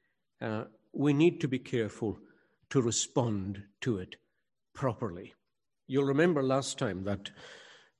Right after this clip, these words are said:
uh, I mentioned the sons of Issachar, or the children of Issachar, in, uh, the book of Chronicles. We're told that they were marked out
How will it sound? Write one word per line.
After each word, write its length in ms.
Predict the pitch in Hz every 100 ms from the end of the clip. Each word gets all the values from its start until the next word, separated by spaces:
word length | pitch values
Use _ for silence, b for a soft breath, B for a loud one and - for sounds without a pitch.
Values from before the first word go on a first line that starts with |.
| -
uh, 220 | 65 62 -
I 120 | 113
mentioned 520 | 113 131 127 113 104
the 280 | 113 107 113 - _ _ _ _
sons 540 | - - 135 127 120 -
of 140 | 113 -
Issachar, 440 | 156 139 123 92 -
or 180 | 95 95
the 100 | 104
children 460 | - 135 117 104
of 120 | 120 135
Issachar, 460 | 147 135 - 85
in, 180 | 85 82 - _ _ _ -
uh, 160 | 95
the 80 | 95
book 200 | 104 -
of 140 | 107
Chronicles. 720 | - 135 127 110 113 - - - b b b b b b _ -
We're 180 | 127 127
told 360 | - 156 156
that 120 | 123 107
they 80 |
were 180 | 127 117
marked 460 | 120 151 160 - -
out 300 | 123 117